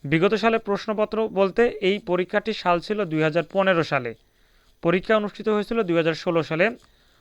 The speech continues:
তো দুই হাজার পনেরো পরীক্ষার বাংলা জাতীয় ভাষার বিগত সালের এই প্রশ্নেতে কি কি প্রশ্ন থাকছিল, অর্থাৎ কী ধরনের প্রশ্ন হয়েছিল বিগত সালে দুই হাজার পনেরো সালের এই প্রশ্নে,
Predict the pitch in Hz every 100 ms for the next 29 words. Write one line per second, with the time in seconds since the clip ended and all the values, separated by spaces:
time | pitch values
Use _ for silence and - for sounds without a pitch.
0 | _ - 160 185 214 226 208 202 214 214
1 | 214 208 - 208 175 175 175 185 202 185
2 | 196 208 202 170 160 170 190 196 202 196
3 | 185 190 185 185 - 170 196 - 180 -
4 | 143 185 156 160 151 131 - 208 - -
5 | _ _ _ - 170 202 - 208 202 214
6 | 214 202 - 196 180 180 170 196 170 165
7 | 175 160 170 170 156 147 139 165 170 170
8 | 175 175 165 160 151 180